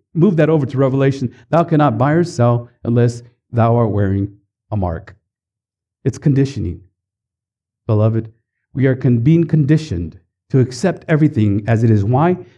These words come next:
Because there is no hope. There is no expectation of anything. There is no hope. There is no boldness in that hope that some people claim they have.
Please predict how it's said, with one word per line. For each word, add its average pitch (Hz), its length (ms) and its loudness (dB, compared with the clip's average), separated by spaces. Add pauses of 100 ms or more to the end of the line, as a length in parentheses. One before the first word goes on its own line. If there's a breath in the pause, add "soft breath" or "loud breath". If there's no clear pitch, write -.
Because 131 260 2
there 135 100 6
is 147 120 2
no 135 160 0
hope. 107 320 -4
There 139 160 2
is 151 100 2
no 170 80 2
expectation 170 760 -4
of 143 100 0
anything. 151 480 -2 (520 soft breath)
There 156 100 2
is 190 120 4
no 170 160 2
hope. 131 320 2 (100)
There 156 140 4
is 190 160 2
no 196 100 2
boldness 175 640 0
in 156 60 4
that 143 160 2
hope 185 220 2
that 147 160 0
some 190 160 0
people 175 260 -2
claim 175 260 2
they 170 120 2
have. 170 480 0